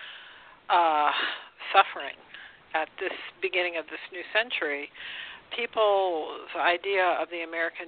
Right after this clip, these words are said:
dream is, it, everyone wants the American dream, a better life for, uh, material life for our, ourselves and our children. And for some of us, for many of us, that is not been so easy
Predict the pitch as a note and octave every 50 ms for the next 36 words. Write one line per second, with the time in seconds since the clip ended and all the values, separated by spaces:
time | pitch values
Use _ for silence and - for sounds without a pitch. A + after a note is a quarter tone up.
0 | D#3+ D#3+ E3 F#3+ G3 F#3+ F3+ F3 E3 E3 D#3 D3+ - - - - - - F3+ -
1 | - - - - F#3 E3 - - - - - - G#3 G#3+ G#3 A#3+ A3+ G#3+ G#3 G3+
2 | F#3+ F3+ E3+ E3+ - - G3+ F#3 E3+ E3 E3 E3 D#3+ - F3+ F3 E3+ F3+ F#3 E3+
3 | E3 D#3 D#3 D3+ D3+ - - D#3+ E3 D#3+ D#3 D3+ D3 D3+ D#3 D#3 D#3 - - -
4 | - - D#3 D3+ D3 D3 D3 D3 C#3 - - _ _ _ _ _ _ _ _ _
5 | _ - D#3+ D#3 C#3+ C#3+ C#3+ - - - - - F#3 F3+ - G#3+ G#3 F#3+ F3+ D#3+
6 | D#3 D#3 D3+ D3+ D3+ - - - E3 C#3+ C#3 D3 D3 - - - D3+ D3+ D3 -
7 | - F3+ E3 D#3 D#3 - - D3+ D3+ C#3+ C#3+ - - - F#3+ F#3 F3 E3 D3+ D3
8 | - - - - - - - - - - - - - - - - - - - G3+
9 | F#3+ G3 - - G#3 - - - - - - C4+ C#4 D4+ E4 D#4+ D4 A#3 F#3 E3
10 | E3+ D#3+ D3+ E3 G3+ A3+ - - - - - F#3+ F3+ F#3+ G3+ A3+ B3 A#3+ G#3 F3
11 | E3 E3+ D#3+ D#3+ - - - F#3 F#3 F#3+ G3 G3 - - F#3 F#3 F#3 - - G3+
12 | G3 F#3+ F#3 G3 A3 A#3 A3+ - - - - - - - - _ _ _ _ _
13 | _ _ _ _ - A3 G#3+ G#3+ G#3 - - A3+ G#3 F3+ - G#3 G#3+ G3 G3 G3
14 | F3+